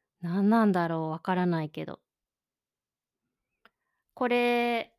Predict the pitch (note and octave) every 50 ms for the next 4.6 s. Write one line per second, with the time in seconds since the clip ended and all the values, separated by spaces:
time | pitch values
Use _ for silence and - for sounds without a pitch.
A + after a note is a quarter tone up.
0 | _ - - C4 B3 B3 - - A3 G3 F#3 F3+ F3 F3 F3+ - - - G#3+ G#3
1 | G#3+ G#3 G3+ G3 F#3 E3+ E3 E3+ - - A#3+ B3 C4 C4+ - C#4+ D4 - D4 -
2 | - G3 F#3 F#3 - G#3+ A3 A3 A3 A3 A#3 A3 - A3 A3 A3 A3 A3 G#3 G#3+
3 | G#3+ F#3+ A3+ A3+ - - - - F3+ E3 D#3+ D3+ D3+ - - G3 A3 A3 G3+ E3+
4 | D#3 D3 C#3+ D3+ F3+ F#3 F#3 F3 D#3 C3+ -